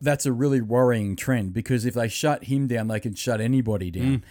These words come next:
Speaker 1: And that's exactly what it is.
Speaker 2: And that's what's
Speaker 1: And if you
Speaker 2: happening.
Speaker 1: don't believe, if you don't believe, this is the ultimate conspiracy. We haven't even got into the conspiracies
Speaker 2: Hmm.
Speaker 1: yet.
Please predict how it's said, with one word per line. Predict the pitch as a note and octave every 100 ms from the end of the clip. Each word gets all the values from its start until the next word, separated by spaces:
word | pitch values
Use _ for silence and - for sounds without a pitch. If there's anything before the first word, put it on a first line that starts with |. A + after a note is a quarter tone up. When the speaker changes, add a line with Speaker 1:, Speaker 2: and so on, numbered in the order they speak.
| - B2
Speaker 1:
And | G3
that's | A#3+
exactly | G3 C3+ E3+ E3+ D#3
what | C3+ B2
it | A#2
is. | D#3 G2
Speaker 2:
And | D#3
that's | A3
what's | - -
Speaker 1:
And | F#3
if | G3+
you | B3+
Speaker 2:
happening. | C4+
Speaker 1:
don't | A#3
believe, | F3 D#3+ E3 C3 A2 G3+ G#3+ - _ _ -
if | E3 D3+
you | A#3
don't | B3 G3
believe, | D3 C#3+ C3+ G#2 D#3 F#3+ -
this | A#3 A3+
is | E3+
the | E3
ultimate | D#3+ F3 E3+ D#3+
conspiracy. | D3 B2 - B2+ D3+
We | G#3
haven't | A3+
even | F#3+ C#3+
got | B2+ B2+
into | D#3 G3+ D#3
the |
conspiracies | C3 A#2+ - C#3+ C#3+ G#2 G2
Speaker 2:
Hmm. | F#2
Speaker 1:
yet. | B2